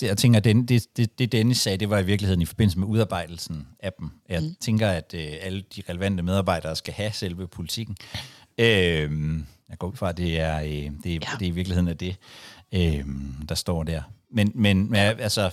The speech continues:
Speaker 1: ja, jeg er, jeg er f-, men jeg er fuldstændig enig. Øh, men jeg tror faktisk også, og,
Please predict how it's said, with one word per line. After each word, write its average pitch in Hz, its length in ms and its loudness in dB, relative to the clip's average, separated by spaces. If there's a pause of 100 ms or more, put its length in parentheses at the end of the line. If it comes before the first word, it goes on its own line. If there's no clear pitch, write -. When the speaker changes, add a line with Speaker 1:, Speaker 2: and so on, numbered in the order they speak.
(140)
Speaker 1:
ja, 104 180 -2 (240)
jeg 110 340 0
er, 95 180 -2
jeg 113 120 -2
er 101 40 0
f-, - 560 -14
men 110 220 -4 (300)
jeg 139 60 0
er 131 40 2
fuldstændig 147 400 4
enig. 170 180 2 (600)
Øh, 95 500 4
men 95 160 2
jeg 95 120 0
tror - 180 2
faktisk 131 280 2
også, - 400 0
og, 101 100 -10